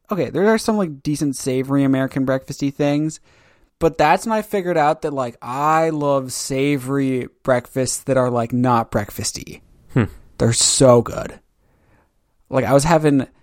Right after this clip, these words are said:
Speaker 1: some cooked salmon and, like, rice and egg and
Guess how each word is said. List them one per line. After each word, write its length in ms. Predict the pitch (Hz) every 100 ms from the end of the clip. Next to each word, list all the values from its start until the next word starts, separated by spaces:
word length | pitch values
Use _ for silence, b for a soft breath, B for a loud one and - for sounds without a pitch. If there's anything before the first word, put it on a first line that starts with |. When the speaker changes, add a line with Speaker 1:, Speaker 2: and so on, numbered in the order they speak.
| _ _
Speaker 1:
some 220 | - 143
cooked 320 | - - 185
salmon 580 | - - 139 151 160 160
and, 140 | 156 143
like, 180 | 123 117
rice 600 | 117 120 143 156 156 -
and 140 | 127
egg 640 | 117 123 135 151 156 160 - b b b -
and 800 | 135 127 123 123 123 120 113 -